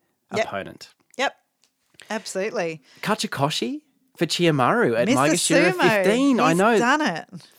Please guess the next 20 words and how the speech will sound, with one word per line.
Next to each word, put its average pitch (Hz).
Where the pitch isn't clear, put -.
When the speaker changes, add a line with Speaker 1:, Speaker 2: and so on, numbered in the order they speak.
Speaker 2:
Fantastic 139
news. 123
Oh, 160
again, 135
obviously 110
inspired 101
by 98
the 110
memory 139
of 110
Chiyo 104
Tori. 113
Speaker 1:
Yes. 185
<laughs> -
Speaker 2:
Who -
died 131
yesterday 127
with 123
his, -
uh, 139